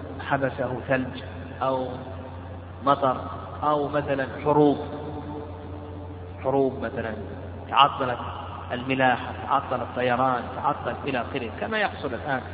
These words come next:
إلى آخره. فيقول لك المؤلف رحمه الله، ما دام أنه ما نوى أن يقيم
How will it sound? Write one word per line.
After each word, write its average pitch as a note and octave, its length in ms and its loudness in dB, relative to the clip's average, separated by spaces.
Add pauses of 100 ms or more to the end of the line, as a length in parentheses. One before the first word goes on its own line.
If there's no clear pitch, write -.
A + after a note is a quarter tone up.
(460)
إلى C3 200 2
آخره. C3 440 -4 (880)
فيقول C#3 460 4
لك C#3 160 -2
المؤلف B2+ 680 0
رحمه C3 440 0
الله، B2 320 -2 (280)
ما C#3 100 2
دام C#3+ 180 4
أنه C3+ 160 0 (100)
ما E3 140 6
نوى F3 300 6
أن D3 160 0
يقيم F3 380 4